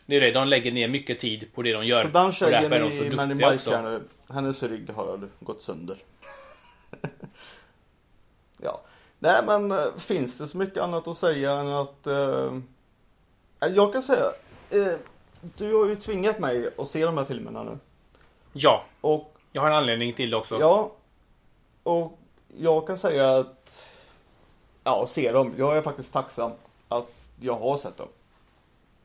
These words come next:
Speaker 2: Eh, och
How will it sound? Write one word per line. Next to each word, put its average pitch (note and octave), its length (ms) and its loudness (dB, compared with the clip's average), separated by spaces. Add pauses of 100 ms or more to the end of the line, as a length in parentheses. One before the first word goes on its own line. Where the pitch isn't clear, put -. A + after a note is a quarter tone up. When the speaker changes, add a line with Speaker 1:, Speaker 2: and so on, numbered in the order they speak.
(680)
Speaker 2:
Eh, B2+ 440 0 (680)
och D#3 320 -6